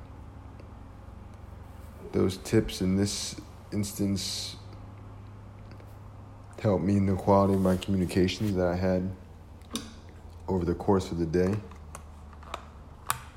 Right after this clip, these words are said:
They helped me in a big way because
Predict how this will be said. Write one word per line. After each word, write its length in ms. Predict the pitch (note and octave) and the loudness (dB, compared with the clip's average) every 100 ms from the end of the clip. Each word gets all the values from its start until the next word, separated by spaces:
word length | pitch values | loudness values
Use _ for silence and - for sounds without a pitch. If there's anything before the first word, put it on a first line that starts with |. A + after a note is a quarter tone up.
| - - - - - - | -16 -16 -16 -16 -12 -4
They 140 | D#2+ | 0
helped 280 | F#2+ G2+ E2+ | 4 4 4
me 480 | E2+ F2 F2 F2 F2+ - - - - - - - - - - - - - - - - - - - - - - | 2 2 2 0 -2 -8 -16 -18 -18 -18 -18 -18 -18 -18 -18 -18 -18 -18 -20 -20 -20 -20 -20 -20 -18 -10 -2
in 80 | F#2 | 0
a 60 | |
big 340 | D#2 F#2 A#2 F#2 | 6 10 10 10
way 320 | F#2 F2+ F2+ | 8 8 6
because 1000 | D#2 D#2+ - F#2 E2+ E2+ E2+ - - | 4 0 4 6 8 6 2 -4 -8